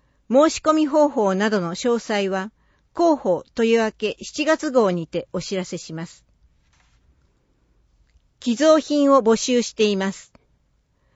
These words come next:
戦時中の思い出の品、昭和三十年代から四十年代に使用していた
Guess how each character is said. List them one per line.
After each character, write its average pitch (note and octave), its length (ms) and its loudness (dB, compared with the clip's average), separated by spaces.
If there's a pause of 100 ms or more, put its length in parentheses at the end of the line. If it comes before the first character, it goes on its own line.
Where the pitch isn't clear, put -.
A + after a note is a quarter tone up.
(400)
戦 D#4 360 2
時 C#4 140 -4
中 D4 260 2
の C#4 180 2
思 A#3 280 4
い C4 80 2
出 B3 100 4
の A#3+ 140 2
品、 G#3 400 -6 (840)
昭 D4+ 360 2
和 C#4+ 160 6
三 D4+ 320 2
十 D#4 180 0
年 C4+ 240 2
代 E3+ 200 -4
か F3+ 120 -8
ら E3+ 140 -4
四 C4 320 4
十 D#4 200 0
年 D4 240 2
代 F3 220 -2
に E3 240 -8
使 A3 220 -4
用 B3+ 180 6
し - 140 -8
て B3 80 0
い A#3+ 100 0
た F#3+ 300 -6